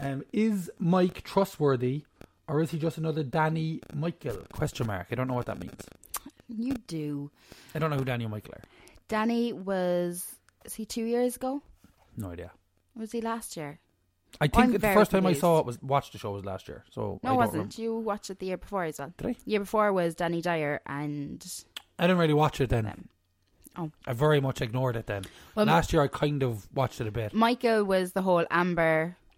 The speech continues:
Speaker 2: Michael, Casa
Speaker 1: Oh,
Speaker 2: Moore,
Speaker 1: yeah, yeah,
Speaker 2: that whole
Speaker 1: yeah,
Speaker 2: thing.
Speaker 1: yeah, yeah.
Speaker 2: Um, I don't know. I think he is.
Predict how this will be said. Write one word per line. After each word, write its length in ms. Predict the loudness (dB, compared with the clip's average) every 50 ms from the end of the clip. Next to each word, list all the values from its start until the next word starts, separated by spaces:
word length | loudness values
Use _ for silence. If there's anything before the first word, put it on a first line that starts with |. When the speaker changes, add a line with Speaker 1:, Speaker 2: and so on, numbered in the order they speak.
| _ _ _ _ _ _ -12
Speaker 2:
Michael, 680 | -6 -4 -4 -4 -4 _ -2 0 0 0 0 -2 -2 -4 -6
Casa 200 | -4 -2 0 0
Speaker 1:
Oh, 300 | 2 2 4 4 4 4
Speaker 2:
Moore, 260 | 4 6 6 4 4
Speaker 1:
yeah, 340 | 4 2 2 2 0 0 -2
yeah, 200 | -4 -4 -4 -4 -4
Speaker 2:
that 80 | -4 -4
whole 80 | -4
Speaker 1:
yeah, 60 | -6 -6
Speaker 2:
thing. 140 | -6 -6 -8
Speaker 1:
yeah, 100 | -10 -12 -16 -16 -16 -16 -18 -8 -2
yeah. 200 | 0 2 4 4
Speaker 2:
Um, 240 | 4 2 2 0 -2 -4 _ _ _ _ _ _ _ -18 -18 _ _ _ _ _ _ _ _ _ _ _ _ _ _ _ _ _ _ _ _ _ _ _ _ _ _ 4
I 120 | 4 6
don't 120 | 8 8 10
know. 260 | 10 10 10 8 6 2 -4 _ _ _ 4
I 220 | 6 6 8 6 4
think 260 | 4 2 2 2 2
he 180 | 2 2 4 4
is. 320 | 4 4 2 0 -10 -16